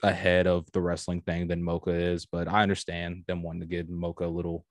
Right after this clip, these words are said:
little bit of a push here. And I mean, she did fine. It wasn't, like, a terrible match or anything. It was just not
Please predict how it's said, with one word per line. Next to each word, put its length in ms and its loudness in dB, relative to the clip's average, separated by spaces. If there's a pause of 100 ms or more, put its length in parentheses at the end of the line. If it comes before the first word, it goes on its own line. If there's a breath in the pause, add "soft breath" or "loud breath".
(440 loud breath)
little 200 10
bit 120 8
of 120 6
a 60 4
push 320 0
here. 280 0
And 180 -6
I 20 -2
mean, 140 0
she 140 0
did 180 8
fine. 340 6
It 80 6
wasn't, 280 4
like, 180 6
a 60 2
terrible 360 0
match 280 -4
or 20 -2
anything. 380 -2
It 120 2
was 140 -4
just 380 0
not 420 6